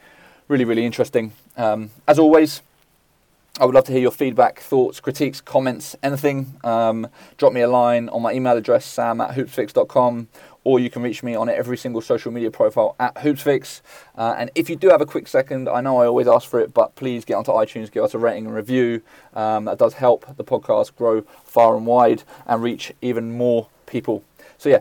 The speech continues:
anyway, that's enough from me. I will leave it here with my conversation with Andy Webb. We are honoured to be here with the Chief Operating Officer of the B B L, Andy Webb. Andy, welcome to the show.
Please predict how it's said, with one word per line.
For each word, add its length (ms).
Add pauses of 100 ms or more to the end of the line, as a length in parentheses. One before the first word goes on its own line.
(140)
anyway, 260
that's 180
enough 160
from 140
me. 320
I 140
will 160
leave 160
it 120
here 420 (240)
with 340
my 140
conversation 640
with 360 (100)
Andy 340
Webb. 280 (460)
We 120
are 40
honoured 220
to 80
be 140
here 200
with 120
the 40
Chief 360
Operating 300
Officer 240
of 120
the 80
B 180
B 160
L, 300 (260)
Andy 280
Webb. 280
Andy, 220
welcome 220
to 80
the 40
show. 200